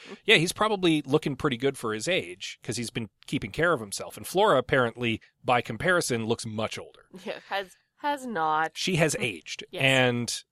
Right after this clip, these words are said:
Speaker 2: uh, it's not to say necessarily ungracefully, just compared to Lewis. For a moment, Flora, like, freezes up, and Beth gets the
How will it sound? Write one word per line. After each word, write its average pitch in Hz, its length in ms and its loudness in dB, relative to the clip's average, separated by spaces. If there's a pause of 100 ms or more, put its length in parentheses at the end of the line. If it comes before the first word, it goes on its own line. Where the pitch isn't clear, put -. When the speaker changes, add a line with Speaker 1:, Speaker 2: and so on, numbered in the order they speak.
Speaker 2:
uh, 117 500 4
it's 214 200 -2
not 320 140 0
to 262 80 -6
say 196 180 4
necessarily 131 680 0
ungracefully, 113 640 0
just - 380 0 (160)
compared 160 480 0
to 110 80 -2
Lewis. - 500 -8 (300)
For 294 260 4
a 240 60 10
moment, 165 680 6 (200)
Flora, 143 640 10
like, 120 300 -2 (220)
freezes 117 640 0
up, 87 280 -10
and 131 240 2
Beth 156 240 2
gets - 260 2
the 117 480 -2